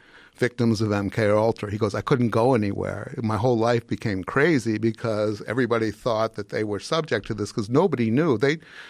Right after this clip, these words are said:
did these drug tests on prisoners, hospital patients, Johns,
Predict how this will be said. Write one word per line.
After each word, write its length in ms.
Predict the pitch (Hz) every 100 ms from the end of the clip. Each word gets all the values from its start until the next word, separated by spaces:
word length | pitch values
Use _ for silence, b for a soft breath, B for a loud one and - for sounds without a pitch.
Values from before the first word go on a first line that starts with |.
| B _
did 180 | 151 139
these 220 | 131 107
drug 300 | - 131 151
tests 400 | - 120 113 -
on 320 | 120 110 107 95
prisoners, 800 | - - 143 131 113 101 107 - b b
hospital 540 | - 139 139 - 147 113
patients, 560 | - 104 92 101 90 -
Johns, 640 | 123 127 131 110 98 101